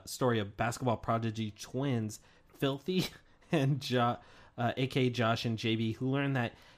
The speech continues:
even though they have so much that binds them together, growing up is all about discovering <laughs> what,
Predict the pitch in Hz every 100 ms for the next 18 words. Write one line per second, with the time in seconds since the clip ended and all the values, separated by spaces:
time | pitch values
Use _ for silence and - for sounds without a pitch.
0 | - 160 170 170 139 131 131 117 117 110
1 | - 127 123 123 117 - 107 90 107 113
2 | 110 117 113 107 104 104 - - - -
3 | 123 120 143 117 - 104 104 117 113 107
4 | - - 113 110 110 113 107 113